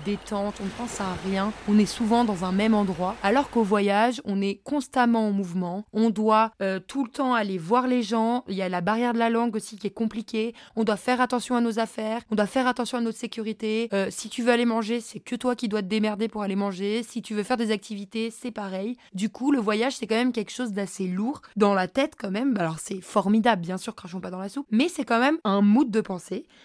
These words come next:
Et du coup, je trouve que, bah, en fait, on est toujours dans ce mood de ouverture,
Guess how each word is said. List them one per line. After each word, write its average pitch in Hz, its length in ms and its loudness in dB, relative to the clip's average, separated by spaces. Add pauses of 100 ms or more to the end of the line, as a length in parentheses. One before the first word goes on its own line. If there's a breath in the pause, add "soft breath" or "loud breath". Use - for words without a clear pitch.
Et 247 160 4
du 226 160 0
coup, 320 320 2
je - 120 -10
trouve - 300 -6
que, 220 320 0
bah, 190 200 0
en 214 80 0
fait, 285 180 -4
on 262 60 -2
est 202 120 -2
toujours 254 200 -6
dans 214 140 -2
ce 208 140 -6
mood 254 200 2
de 196 180 -2
ouverture, 226 880 -2